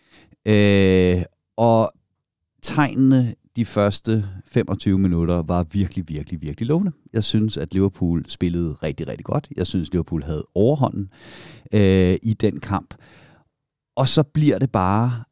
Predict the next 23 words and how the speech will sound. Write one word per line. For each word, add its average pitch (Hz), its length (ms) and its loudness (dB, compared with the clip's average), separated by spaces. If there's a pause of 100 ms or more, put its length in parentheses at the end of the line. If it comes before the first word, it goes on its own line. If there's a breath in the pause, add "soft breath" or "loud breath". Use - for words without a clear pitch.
(100)
fuldstændig - 1700 0
revet 95 320 4
fra 107 120 -2
hinanden 95 380 0
endnu 92 220 0
en 95 80 0
gang 87 240 -4
med 95 240 -4
et 92 140 -2
af 95 80 -2
de 90 120 -8
her, 85 320 -4
øh, 85 240 -2
røde 85 240 0
kort, 139 320 0 (420 loud breath)
som 101 580 0 (140)
kan, 90 500 -2 (200)
øh, 87 240 2 (120)
dømmes 110 400 2
ifølge 82 380 -2
reglerne. 135 440 -2 (200)
Fair 65 240 -6
nok. - 320 -4